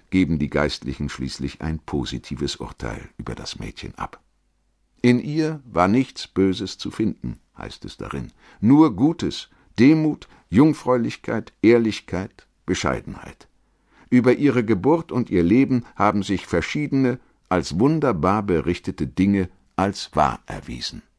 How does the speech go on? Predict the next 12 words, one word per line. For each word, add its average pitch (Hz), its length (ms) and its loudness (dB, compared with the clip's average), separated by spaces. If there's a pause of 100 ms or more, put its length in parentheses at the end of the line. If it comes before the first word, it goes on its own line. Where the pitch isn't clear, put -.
(1200)
Schließlich 85 580 -4
raten 73 320 -2
sie 95 140 -6
Karl 82 260 -2
dem 71 180 -4
Siebten, 80 460 -4
das 85 180 -2
Mädchen 78 480 -4
mit - 220 -6
einem 92 260 -2
Heer 80 360 2
nach 64 260 -4